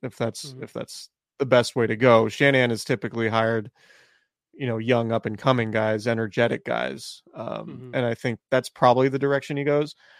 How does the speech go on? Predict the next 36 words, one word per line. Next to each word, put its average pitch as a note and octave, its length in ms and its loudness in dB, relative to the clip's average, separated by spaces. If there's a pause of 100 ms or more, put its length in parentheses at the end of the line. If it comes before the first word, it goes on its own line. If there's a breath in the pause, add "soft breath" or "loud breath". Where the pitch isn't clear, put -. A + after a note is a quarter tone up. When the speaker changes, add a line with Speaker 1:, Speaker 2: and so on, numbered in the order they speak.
(580 soft breath)
Speaker 1:
I D#3 120 6
would G3 180 10
be F#3+ 360 2
surprised B2+ 1000 4
at C3+ 200 0
Brandon C3 300 -2
Staley, C3 460 -2
to - 160 -12
be B2+ 140 -4
honest. A#2+ 580 -6 (140)
I B2+ 100 -6
know A#2+ 240 -2
Speaker 2:
Mm-hmm. A2+ 100 -6
Speaker 1:
he's A2 160 -10
been A#2 420 -6 (100)
a, A2+ 40 -6
a A2+ 40 -6
name A2+ 340 -6
who's, A2 360 -10
who's A#2+ 160 -12
been A#2+ 180 -6
popular. A#2 580 -2 (680)
Um, A#2 400 0 (100)
obviously B2 320 -4
head A#2 160 -2
coach B2+ 220 -4
of A#2 80 -4
the A2+ 60 -6
Chargers A#2+ 460 2
the C3+ 80 -4
last A#2+ 280 2
few B2+ 100 -8
years, A#2+ 320 -4
just - 140 -14
got A#2 180 0
fired. A#2 480 2